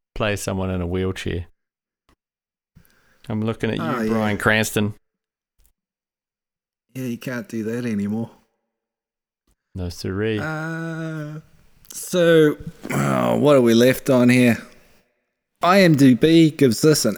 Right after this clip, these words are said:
Speaker 2: eight point six. Uh, we got a, someone gave it a ten, called it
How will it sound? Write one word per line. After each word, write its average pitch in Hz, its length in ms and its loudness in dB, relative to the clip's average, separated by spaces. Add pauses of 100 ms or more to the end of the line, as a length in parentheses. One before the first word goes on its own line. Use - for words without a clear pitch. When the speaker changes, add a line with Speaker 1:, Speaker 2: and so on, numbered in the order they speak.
(120)
Speaker 2:
eight 120 260 0
point 117 380 -6
six. - 640 -2 (1800)
Uh, 117 400 0 (840)
we 113 60 -14
got 127 200 0
a, 113 100 0 (100)
someone 170 360 0
gave 156 240 6
it 117 80 6
a 113 40 6
ten, 175 540 4 (320)
called 127 240 4
it - 160 2